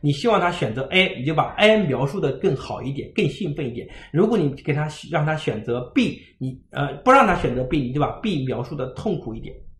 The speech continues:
对吧？比如说孩子回家写作业，你跟孩子说：“孩子，你今天是放学回家先写作业，把作业提前写完，然后时间又很充分，作业又做得很好，然后晚上又睡得很好，第二天老师又表扬你作业写得很认真，是个上进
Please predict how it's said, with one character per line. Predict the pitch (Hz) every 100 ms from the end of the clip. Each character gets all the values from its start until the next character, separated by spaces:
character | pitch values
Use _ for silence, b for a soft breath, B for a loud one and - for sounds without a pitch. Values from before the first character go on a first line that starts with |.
| _ _ - _
对 | -
吧？ | 120 -
比 | 120
如 | 117
说 | 139
孩 | 127
子 | 135
回 | 135
家 | 127 135 - -
写 | - 120
作 | 127
业， | 131
你 | 107 107
跟 | 127
孩 | - -
子 |
说 | 113 117 - B
：“孩 | - 143
子， | 151
你 | 117
今 | 143
天 | 160 147
是 |
放 | 147 240 180
学 | 156
回 | 147 139
家 | 147 B B
先 | - 285 277
写 | - 135 117
作 | 247 220
业， | 190
把 | 135 123
作 | - 226
业 | 180 139 B B
提 | - 202 240
前 | 185 190
写 | 185 143
完， | 113 131
然 | 139 147
后 | 175
时 | - 165 170
间 | 214
又 | 220
很 | 190 120
充 | - 214
分， | 208 196
作 | - 226
业 | 180
又 |
做 | 147 185
得 | 147
很 | 123 165
好， | 156 117
然 | 139
后 | 160
晚 | 127
上 | 147
又 | 180
睡 | 147 277
得 | 180
很 | 131 143
好， | 123 B B -
第 | 269
二 |
天 | 220 208
老 | 185 127
师 | -
又 | 208
表 | - 143
扬 | 147
你 | 147
作 | 131 247
业 | 202
写 | - 131
得 | 151
很 | 123
认 | 127 160
真， | 156
是 | 175
个 | 151
上 | 254 190
进 | 196 160